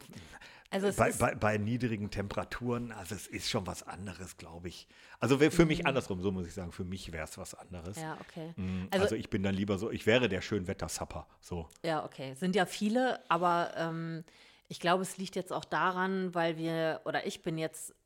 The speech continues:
Speaker 1: persönlich nicht, ähm, in den Herbst reingesappt und, ähm,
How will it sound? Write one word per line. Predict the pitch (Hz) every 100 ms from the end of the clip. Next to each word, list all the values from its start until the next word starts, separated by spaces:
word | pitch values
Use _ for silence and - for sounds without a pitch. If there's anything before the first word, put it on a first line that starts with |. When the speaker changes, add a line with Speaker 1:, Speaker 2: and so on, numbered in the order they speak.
| _
Speaker 1:
persönlich | 175 156 165 170 170 -
nicht, | 185 180 - - _ _ _ _ -
ähm, | 165 165 160 - _ -
in | 175
den | 170
Herbst | 160 175 175 -
reingesappt | 151 170 202 - 214 208 - - -
und, | 165 165 165 -
ähm, | 156 160 156